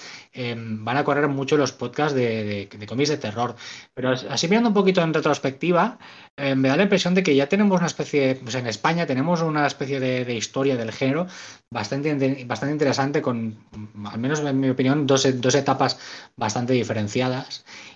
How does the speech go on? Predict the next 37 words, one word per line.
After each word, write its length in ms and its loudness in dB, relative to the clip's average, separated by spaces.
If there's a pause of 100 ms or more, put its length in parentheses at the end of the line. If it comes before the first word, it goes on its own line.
(140)
Y, 520 6
y 40 -2
yo 120 4
creo 160 6
que 80 4
valía 220 2
un 80 0
poquito 300 0
la 120 0
pena, 480 2
pues, 140 -2
hacer 180 -4
una 120 0
revisión 360 -4
de, 440 -4 (380)
ah, 160 0
no 180 2
todo, 260 6
no 180 6
toda 160 4
la 120 4
historia, 320 2
pero 340 2
bueno, 180 2
la 120 0
idea 160 4
es 80 2
que 260 -2
nos 260 0
hemos 220 2
repartido, 580 0 (440)
em, 880 -4 (480)
mm, 580 -6 (160)
Manu 340 -4
y 60 -4
yo, 220 2 (340)
eh, 680 -2